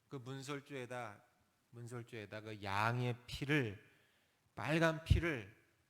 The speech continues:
바른 그 집은, 천사들이 그 집은 건너뛰었죠. 건너뛰었죠. 그 집은 왔다가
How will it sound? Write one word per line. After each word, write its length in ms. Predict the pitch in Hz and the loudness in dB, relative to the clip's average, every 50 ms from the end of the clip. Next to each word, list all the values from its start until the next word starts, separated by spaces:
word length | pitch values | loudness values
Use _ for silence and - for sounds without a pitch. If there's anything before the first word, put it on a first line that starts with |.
| _ _ | _ _
바른 380 | - - 143 147 170 202 196 | -4 -2 0 0 0 0 -2
그 140 | - 170 165 | -2 -4 -4
집은, 460 | 127 135 131 135 170 175 151 117 98 - _ _ _ _ _ _ _ _ _ _ | -4 -4 -4 -2 -4 -4 -4 -6 -10 -16 _ _ _ _ _ _ _ _ _ _
천사들이 680 | - - 214 214 220 214 202 214 202 160 165 156 175 170 | -10 -8 -6 -6 -4 -2 0 0 0 0 -2 -4 -4 -4
그 120 | - 147 | -6 -8
집은 340 | 120 127 131 160 196 202 220 - _ _ _ _ _ _ _ _ _ _ | -8 -8 -8 -8 -10 -12 -12 -18 _ _ _ _ _ _ _ _ _ _
건너뛰었죠. 800 | _ - 117 110 113 113 107 _ - - 139 107 - - - - - _ _ _ _ _ _ _ _ _ _ _ _ _ _ _ _ _ _ _ _ _ _ _ _ - | _ -16 -14 -12 -12 -14 -14 _ -16 -16 -16 -16 -18 -20 -20 -20 -20 _ _ _ _ _ _ _ _ _ _ _ _ _ _ _ _ _ _ _ _ _ _ _ _ -16
건너뛰었죠. 800 | - 123 117 120 123 120 - - 160 143 113 - - - 170 190 _ _ _ _ | -14 -12 -10 -10 -10 -12 -14 -14 -16 -16 -16 -16 -18 -20 -20 -20 _ _ _ _
그 120 | - 143 | -14 -14
집은 340 | 117 123 131 127 135 156 139 | -10 -10 -12 -10 -10 -10 -10
왔다가 540 | 117 107 - - - 131 123 143 170 185 | -10 -10 -10 -8 -8 -8 -6 -6 -8 -10